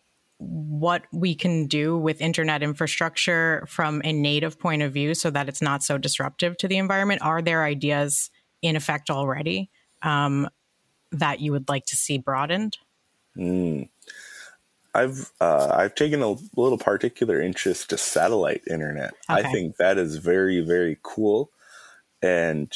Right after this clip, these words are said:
Speaker 2: you know, when I was talking about that dense tree population on a lot, or especially on our, you know, reservation, that would be very helpful, just because then you wouldn't have to disrupt so much land just to get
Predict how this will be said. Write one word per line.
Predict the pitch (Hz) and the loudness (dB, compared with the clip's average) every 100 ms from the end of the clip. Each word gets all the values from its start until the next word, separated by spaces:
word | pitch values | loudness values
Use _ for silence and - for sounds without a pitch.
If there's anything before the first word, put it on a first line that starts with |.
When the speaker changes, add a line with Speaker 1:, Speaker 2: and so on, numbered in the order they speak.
| - | -2
Speaker 2:
you | 107 | 0
know, | 87 | 0
when | 82 85 | 0 0
I | |
was | 78 - | 0 -2
talking | 78 82 95 | -2 -2 -2
about | 85 85 | -2 -2
that | 80 82 | -4 -2
dense | 90 82 - - | 0 0 -2 -4
tree | - 98 | 0 0
population | 87 - 104 - 113 107 - 120 113 113 | 0 -2 -4 0 2 2 0 -2 -2 -2
on | 110 113 | 0 0
a | |
lot, | 107 110 101 - _ - | 0 2 0 -4 _ -6
or | 85 90 69 | 0 2 0
especially | 90 - - 113 95 | 0 -2 0 0 2
on | 87 | 2
our, | 87 87 95 104 _ _ _ | 0 2 0 -4 _ _ _
you | 87 | -4
know, | 90 87 - - | -2 0 -2 -2
reservation, | 107 113 117 113 120 - 143 - - - - - - - | 0 0 0 2 0 -2 -8 -10 -14 -14 -14 -18 -10 0
that | 104 | 2
would | 117 123 | 4 2
be | 113 | 2
very | 98 98 101 98 | 2 4 4 2
helpful, | - 98 - 98 87 | 0 -2 -2 -2 0
just | 87 - | -2 -2
because | - - 87 - | -4 -2 -2 -2
then | 85 | -2
you | 85 | 0
wouldn't | 85 92 92 - - | 0 0 -2 -6 -10
have | - 98 | -8 -10
to | - - 95 90 82 90 - - | -8 -2 0 2 0 -4 -8 -8
disrupt | 90 - - 90 78 - | -6 -6 -4 0 0 -2
so | - - - 90 | -12 -8 -2 0
much | 82 78 - - - - - _ - | 0 -2 -2 -6 -4 -6 -10 _ -2
land | 85 80 82 92 92 - _ - - | 0 2 0 -2 -4 -10 _ -20 -18
just | - 92 87 - - | -4 -2 0 -4 -2
to | |
get | 82 87 82 | 0 4 2